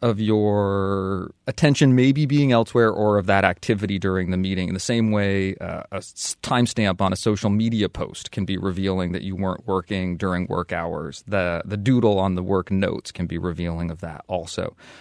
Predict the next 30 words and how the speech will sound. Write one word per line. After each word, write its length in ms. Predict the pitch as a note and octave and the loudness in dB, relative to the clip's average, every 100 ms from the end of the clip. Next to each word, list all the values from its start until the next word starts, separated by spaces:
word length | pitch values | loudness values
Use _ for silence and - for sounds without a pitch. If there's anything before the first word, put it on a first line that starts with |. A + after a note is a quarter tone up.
| - | -8
So 80 | - | -4
it's 100 | B2 | 2
definitely 300 | C#3 C3 D3 | 4 4 2
something 360 | A#2+ A2 G#2+ G#2 | 0 -2 -2 -2
to 60 | F#2+ | -2
be 580 | G2 F#2 F2+ F2+ F2+ - | -2 -2 -2 -4 -8 -8
considering 880 | - G2+ - G#2+ G2+ F#2+ F#2 F2+ G2 | -6 -4 -2 0 2 0 0 -2 -4
when 220 | G#2+ G#2 | -2 0
you're 300 | G#2 F#2+ F2+ - _ _ - | 2 0 -2 -6 _ _ -2
talking 240 | B2 C#3 | 0 4
about 200 | A#2 G2+ | 4 4
work 260 | G#2 A2+ - | 2 0 0
product 400 | - G#2 G2 F2+ | -2 0 0 -2
that's 140 | F#2+ | -4
gonna 160 | - F#2 | -2 -2
be 100 | F2 | -2
shared 500 | - - F2 E2+ D#2 | -6 -4 -2 -2 -4
with 100 | F2 | -4
other 220 | F2 E2 | -4 -4
people, 320 | - F2+ D#2 - | -6 -6 -6 -2
if 180 | B2+ - | -2 0
you're 100 | A#2 | -2
concerned 540 | A2+ G2 - G#2 G2 | 0 -2 -2 -2 0
about 200 | F#2 - | -2 -4
the 60 | F#2+ | -6
perception 640 | - F2 - F2+ - - - | -8 -8 -4 -4 -4 -6 -6
that 100 | F2+ | -8
it's 140 | - | -8
gonna 180 | E2+ E2 | -8 -8
create. 420 | - E2+ D2+ - | -10 -10 -10 -12